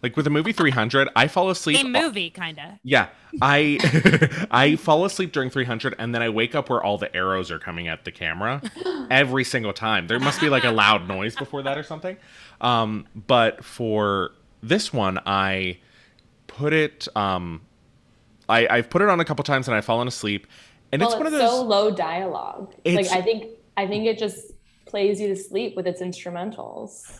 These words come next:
Speaker 1: A million percent. Forgive me, I'm looking for my phone, but it, this is also one of those movies where I know it's a good movie. I can tell that it is a good movie that's maybe just not for me.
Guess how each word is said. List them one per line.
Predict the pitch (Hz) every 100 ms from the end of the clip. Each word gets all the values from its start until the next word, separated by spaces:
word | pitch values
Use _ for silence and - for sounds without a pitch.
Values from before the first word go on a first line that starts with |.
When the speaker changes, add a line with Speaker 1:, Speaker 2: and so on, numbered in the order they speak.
| -
Speaker 1:
A | 143
million | 139 131 120
percent. | 117 120 95
Forgive | 113 127
me, | 135
I'm | 117
looking | 110 110 101
for | 90
my | 90
phone, | - 92 82
but | 98 - _ _ _ _ _ -
it, | 160
this | 165 220 262
is | 226
also | 220 214
one | 202
of |
those | 180 151
movies | 151 143 131
where | 139 151
I | 160
know | 143 123 160 240
it's | 247
a | 214
good | 107 127 110
movie. | 101 92 87 92 117
I | -
can | 113 127
tell | - - 139 180
that | 170 156
it | 135
is | 127
a | 117
good | 92 110 110
movie | 98 101 98
that's | 87 85 - _
maybe | 113 117 131 170
just | 165 147 -
not | 110 95 - _
for | - - 92
me. | 80 73 - -